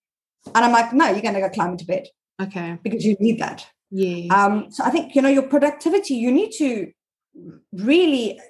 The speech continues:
Speaker 1: you know, as a mom, you've got so much, so limited time. You've only got a certain amount of energy.
Speaker 2: Yes.
Speaker 1: So
Speaker 2: Yeah.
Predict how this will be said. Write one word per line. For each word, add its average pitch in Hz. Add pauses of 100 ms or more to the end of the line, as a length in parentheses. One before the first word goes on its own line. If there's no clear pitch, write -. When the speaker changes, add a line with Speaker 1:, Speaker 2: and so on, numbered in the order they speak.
Speaker 1:
you 247
know, 269
as 311
a 311
mom, 262
you've 226
got -
so 311
much, - (180)
so -
limited 294
time. 262 (380)
You've 254
only 370
got 330
a 277
certain 277
amount 226
of 220
energy. 220 (240)
Speaker 2:
Yes. 190 (540)
Speaker 1:
So 320
Speaker 2:
Yeah. 254